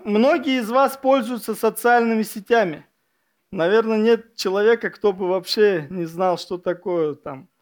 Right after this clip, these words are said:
Instagram, TikTok, Facebook. Одноклассники уже не так в моде, но да, много социальных сетей.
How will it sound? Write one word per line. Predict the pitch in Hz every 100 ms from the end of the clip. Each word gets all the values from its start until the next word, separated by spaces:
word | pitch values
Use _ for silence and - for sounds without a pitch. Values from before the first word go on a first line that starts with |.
| _ -
Instagram, | 175 170 - 175 214 247 247 240 220 _
TikTok, | 185 - - 247 247 240 - _ _ _ _ _ -
Facebook. | 233 220 175 180 269 277 - - _ _ _ _ _ _ _ _
Одноклассники | 202 170 220 220 240 247 233 214 214
уже | 214 196 208
не | 196
так | - 247 240
в |
моде, | 226 220 226 196
но | 196 202 220 220 - - -
да, | 175 214 160
много | 165 190 254 330 285 254
социальных | 247 247 262 254 247 233
сетей. | - 214 196 220 170 139